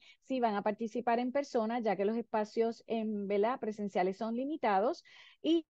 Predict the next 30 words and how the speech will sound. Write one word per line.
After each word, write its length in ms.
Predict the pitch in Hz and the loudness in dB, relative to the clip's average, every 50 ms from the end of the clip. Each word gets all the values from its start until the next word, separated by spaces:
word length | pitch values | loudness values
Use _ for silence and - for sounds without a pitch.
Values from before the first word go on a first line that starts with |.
| _ _ - | _ _ -8
y 360 | 349 339 311 302 302 339 381 _ _ _ - | -6 -4 -2 -2 -2 -2 -4 _ _ _ 2
los 220 | 233 240 240 233 | 4 4 4 4
que 280 | - 247 226 220 214 208 | 4 4 6 6 4 4
quieran 420 | - 220 214 214 220 233 240 - - | 4 4 4 4 4 0 -2 -2 2
verlo 340 | 233 233 254 247 262 262 262 | 4 6 6 8 8 8 6
virtual, 380 | 277 285 262 - 339 370 381 | 6 2 2 4 4 6 6
no 60 | 294 | 4
hay 100 | 240 220 | 2 2
ningún 220 | 220 226 226 240 226 | 2 0 0 0 0
problema, 560 | 233 254 262 302 370 381 330 294 302 320 - - | 2 2 2 2 2 2 0 0 -2 -2 2 6
eh, 240 | 233 233 220 208 202 | 8 8 10 10 8
indican 360 | 202 202 190 190 214 214 208 | 6 6 4 4 4 2 4
que 100 | - 233 | 4 6
es 60 | 220 | 6
virtual 340 | 220 214 226 - 330 349 349 | 6 4 6 6 8 8 8
y 100 | 311 285 | 8 6
les 160 | 240 208 196 | 6 8 8
va 60 | 190 | 8
a 40 | 185 | 8
llegar 280 | 185 180 185 180 180 185 | 10 10 10 10 8 8
el 120 | 196 190 | 6 4
enlace 480 | 202 202 196 208 220 240 277 - 294 247 | 4 2 2 4 4 4 6 4 2 4
para 200 | 247 208 190 - | 4 4 4 4
conectarse. 680 | 170 160 160 160 - - 160 147 135 139 - - 139 | 2 0 0 0 2 6 6 6 6 6 4 2 0
Así 220 | 143 143 - 170 156 | 0 0 0 0 4
que 80 | - 196 | 6 6
les 100 | 196 190 | 6 6
invitamos 500 | 180 175 170 165 - 151 147 147 156 170 | 6 4 2 2 2 0 0 0 -2 0
a 60 | 165 | 0
participar, 800 | - 202 196 - 226 226 - 262 247 - 262 226 226 277 339 | 0 0 2 0 -2 -2 -2 -2 2 4 4 6 6 4 0